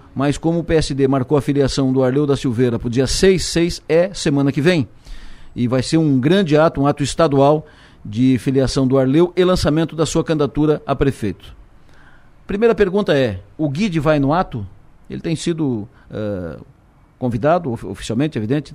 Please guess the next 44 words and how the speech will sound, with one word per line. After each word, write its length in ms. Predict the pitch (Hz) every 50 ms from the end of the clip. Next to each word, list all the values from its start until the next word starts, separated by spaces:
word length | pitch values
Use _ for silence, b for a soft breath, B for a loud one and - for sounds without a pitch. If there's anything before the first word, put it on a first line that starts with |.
| - - 85
a, 320 | - 120 110 - - 123 127
a, 40 | -
ele 160 | - 143 143
não 140 | 147 156 156
está 280 | 143 - - - 185 190
na 80 | 185 165
organização 600 | 165 165 160 151 156 151 147 135 143 123 165 160 147
do 100 | 139 143
ato, 180 | 160 165 165 165
embora 380 | 143 131 139 147 147 131 127
presidente 500 | 101 139 139 123 117 123 120 143 131 -
da 120 | 123 127 123
executiva 560 | 117 131 - - - 139 139 117 123 104 B B B B B B
do 120 | B - 127
M 100 | 123 127
D 100 | 123 123
B 80 | 131
de 100 | 127 117
Criciúma, 540 | 120 127 123 104 - - 139 156 180 202 247 - _ _ _
do, 520 | 120 131 131 127 120 120 117 107 101 - - - - - -
do 260 | 113 123 120 123 120
P 120 | - 131
S 140 | 123 - -
D 140 | 117 139 135
de 80 | 120
Criciúma, 400 | 117 131 120 - - 165 180 180
ele 80 | 156 151
não 100 | 165 165
está 320 | 151 - - - 175 175
na, 280 | 165 156 143 143 139 101
na, 180 | 101 131 135 135
na 160 | 117 139 139
organização, 480 | 139 135 131 127 120 120 - - 160
não 120 | 165 170 165
está 280 | 156 - - 190 190
envolvido 580 | 196 190 165 160 165 143 120 143 165 147 120 113 B B B B B B
na 100 | 127 131
organização 600 | 139 143 139 143 143 143 131 139 131 - 156 151
e 60 | 147
mo-, 120 | 143 151 -
e 80 | 139 139
mobilização 540 | 147 147 139 139 135 131 131 120 - 135
pro 160 | 113 123 131 135
ato, 240 | 143 - - -